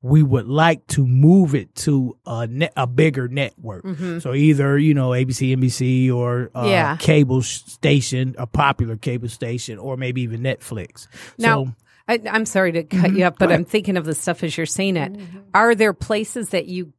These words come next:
Speaker 2: go where you take your show and you pitch it to
Speaker 1: Yes.
Speaker 2: these executives,
Speaker 3: Yeah.
Speaker 2: or how does
Speaker 1: Mm-hmm.
Speaker 2: that work?
Speaker 1: Yeah.
Speaker 3: Yes.
Speaker 1: You,
Speaker 2: Okay.
Speaker 1: um, there's
Speaker 3: That's what I
Speaker 1: places,
Speaker 3: wanted to know.
Speaker 2: Oh.
Speaker 1: there's places that you go.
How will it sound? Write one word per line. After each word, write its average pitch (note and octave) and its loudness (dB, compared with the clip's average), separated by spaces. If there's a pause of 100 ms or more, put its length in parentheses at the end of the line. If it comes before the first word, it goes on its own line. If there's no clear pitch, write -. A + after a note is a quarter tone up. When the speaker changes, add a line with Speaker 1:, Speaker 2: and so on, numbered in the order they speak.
Speaker 2:
go F3 2 (380)
where F#3 -8
you E3 -8
take - -10
your A3 -6
show A#3 -4
and E3 -8
you C#3+ -8
pitch - -8
it - -8
to F#3 4
Speaker 1:
Yes. F3+ 2
Speaker 2:
these F#3 -6
executives, G3 0
Speaker 3:
Yeah. F3+ -2
Speaker 2:
or D#3+ 0
how F3+ 2
does D#3 -2
Speaker 1:
Mm-hmm. E3 -2
Speaker 2:
that D#3+ -2
work? E3 -6
Speaker 1:
Yeah. F#3+ -2 (180)
Speaker 3:
Yes. - -14 (240)
Speaker 1:
You, G3+ 4
Speaker 2:
Okay. F3+ 2
Speaker 1:
um, E3+ 2
there's F3+ 2
Speaker 3:
That's E3+ -14
what G3 2
I - 4
Speaker 1:
places, E3 -6
Speaker 3:
wanted - -20
to - -20
know. C#3+ -14
Speaker 2:
Oh. - -20
Speaker 1:
there's G3 4
places G#3 2
that D#3 0
you F3 -2 (160)
go. C#3 4